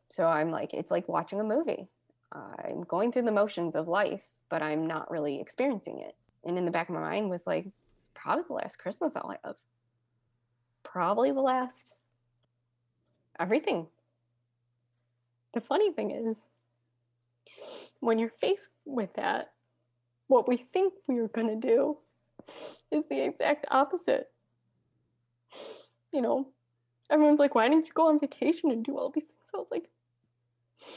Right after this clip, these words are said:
"Because I planned my funeral and made sure I cleaned out my closet so my husband wouldn't have to if I died." That's what I did. And I went to the gym every day 'cause I didn't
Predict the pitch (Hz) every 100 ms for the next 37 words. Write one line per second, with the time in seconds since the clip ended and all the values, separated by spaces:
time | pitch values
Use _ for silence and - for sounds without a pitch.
0 | - _ - 440 381 359 330 370 359 311
1 | 311 - 403 427 - 359 _ 453 - 330
2 | 311 339 339 330 302 - 381 320 247 294
3 | - 320 302 392 - - 294 285 285 311
4 | 359 349 254 214 269 277 - _ - -
5 | - - _ _ - 254 247 - 262 453
6 | 403 - - 302 - _ _ _ _ -
7 | _ _ _ - - - - - 269 359
8 | - 359 254 208 - - 247 _ _ _
9 | _ _ _ _ _ _ _ - _ _
10 | _ _ _ - 208 214 190 _ _ _
11 | _ _ _ - 233 294 277 220 196 330
12 | 302 226 294 - 254 220 190 247 - 247
13 | 220 196 202 202 226